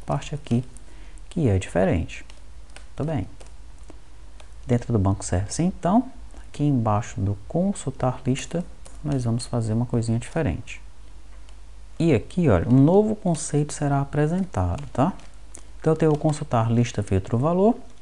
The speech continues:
onde eu espero um campo e espero um valor. Então tá, primeiro eu pego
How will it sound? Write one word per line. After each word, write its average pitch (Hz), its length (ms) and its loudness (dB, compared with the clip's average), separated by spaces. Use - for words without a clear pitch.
onde 120 160 6
eu 113 100 8
espero 107 380 2
um 151 100 4
campo 135 640 4
e 175 120 2
espero 95 400 0
um 101 80 4
valor. 160 320 2
Então 165 180 6
tá, - 120 4
primeiro 226 500 6
eu 202 40 4
pego 147 500 4